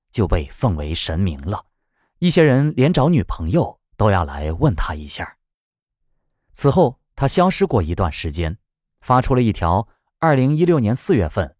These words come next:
会出大事”的帖子后就不见了，再也没有回来。不过他还是留下了不少预言，比如二零二二年七月四日日本南海的地震，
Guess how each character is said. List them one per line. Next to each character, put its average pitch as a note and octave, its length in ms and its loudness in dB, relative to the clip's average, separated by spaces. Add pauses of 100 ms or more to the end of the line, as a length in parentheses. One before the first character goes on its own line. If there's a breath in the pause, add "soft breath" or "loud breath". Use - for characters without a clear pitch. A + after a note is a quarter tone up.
会 G2 200 -2
出 G2 200 2
大 D3+ 200 -2
事” A2+ 200 -2
的 E2 120 -8
帖 D2+ 220 -10
子 F2 140 -12
后 C3 260 -2 (180)
就 F#2+ 160 -2
不 - 200 -6
见 G2 200 -2
了， - 200 -12 (540)
再 F#3+ 180 -2
也 F2+ 120 -2
没 C#2+ 120 -8
有 D#2 100 -6
回 - 240 -14
来。 - 180 -12 (440)
不 G2 120 0
过 F#2 240 0 (300)
他 B2+ 140 2
还 G2+ 180 0
是 A#2 140 -2
留 F2+ 180 0
下 F#2 140 -2
了 E2 80 -2
不 F2+ 160 -2
少 D#2 180 -6
预 D#2+ 180 -4
言， D2 300 -8 (300)
比 - 80 -2
如 F#2 300 2 (320)
二 C#3 140 4
零 A#2 220 2
二 C#3+ 100 2
二 B2+ 200 2
年 F2+ 260 -2
七 - 180 -4
月 G#2 120 2
四 B2 240 0
日 D2+ 180 -8 (240)
日 C3+ 240 2
本 F2+ 180 2
南 F2 220 0
海 E2 180 -6
的 D#2+ 120 -12
地 F#2+ 180 -4
震， C#3 220 -2